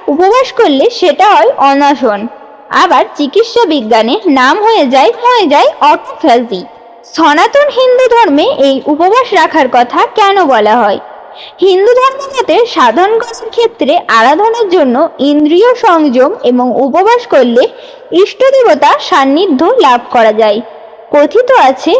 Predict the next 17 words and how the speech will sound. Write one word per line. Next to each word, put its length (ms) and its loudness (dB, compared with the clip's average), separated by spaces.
দেহ 360 0
ও 180 2
মনকে 580 0
সুস্থ 400 -2
রাখার 460 0
জন্য 420 0
একাদশী 560 -2
তিথিতে, 520 -2
পূর্ণিমা, 720 0
অমাবস্যা 540 0
তিথিতে 640 -4
এবং 340 0
বিভিন্ন 500 0
পূজা 380 0
অর্চনাদি 640 0
পূর্বে 360 2
অনেকেই 480 0